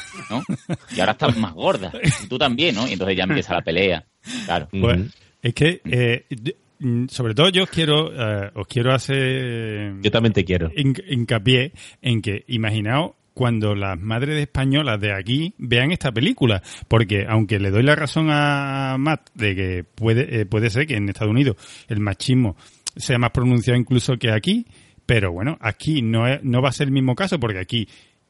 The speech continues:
Speaker 2: la mayoría de los hombres, bueno, qui-, vamos a decir, ¿no? La mayoría de la familia, el hombre trabaja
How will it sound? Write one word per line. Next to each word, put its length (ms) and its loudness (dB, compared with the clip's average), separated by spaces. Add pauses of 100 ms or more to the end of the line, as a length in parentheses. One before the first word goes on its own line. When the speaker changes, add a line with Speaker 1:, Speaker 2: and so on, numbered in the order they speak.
(200)
Speaker 2:
la 160 -2
mayoría 400 2
de 60 4
los 120 2
hombres, 300 0
bueno, 200 -8 (140)
qui-, 160 -16
vamos 460 -2
a 60 4
decir, 240 -2
¿no? 100 -6
La 120 -6
mayoría 380 2
de 280 4
la 140 2
familia, 480 0 (360)
el 160 0
hombre 300 2
trabaja 640 -4